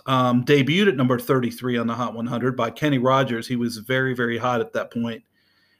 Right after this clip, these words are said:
And this song was a ballad, so when I first heard it, it didn't do a lot for me. But then as I heard it more and more, it kinda grew on me, and it's one of my favorite ballads by him. It's called I Don't Need You.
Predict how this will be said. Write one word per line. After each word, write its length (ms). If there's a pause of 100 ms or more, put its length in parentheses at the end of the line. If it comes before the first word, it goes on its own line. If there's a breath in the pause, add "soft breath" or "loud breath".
And 120
this 140
song 220
was 140
a 40
ballad, 420
so 80
when 140
I 60
first 360
heard 240
it, 100
it 120
didn't 260
do 180
a 40
lot 260
for 80
me. 220
But 260 (420 loud breath)
then 160
as 160
I 80
heard 180
it 100
more 160
and 100
more, 160
it 80
kinda 240
grew 240
on 140
me, 160
and 100
it's 160
one 160
of 80
my 100
favorite 460
ballads 340
by 160
him. 200
It's 120
called 280
I 120
Don't 220
Need 320
You. 300